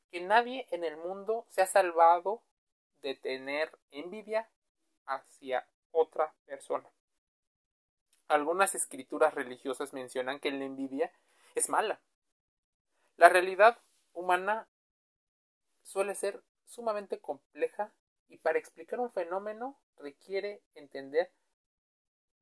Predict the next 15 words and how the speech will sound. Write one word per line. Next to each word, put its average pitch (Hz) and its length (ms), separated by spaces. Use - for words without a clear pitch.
el 156 200
multiuniverso 156 960
que 139 80
ocurre 127 400
en 113 60
ella. - 120
Es - 140
entonces 262 400
cuando 156 280
surgen 185 440
diferentes 139 540
preguntas 143 540
que 143 100
algunas 135 360
personas 135 480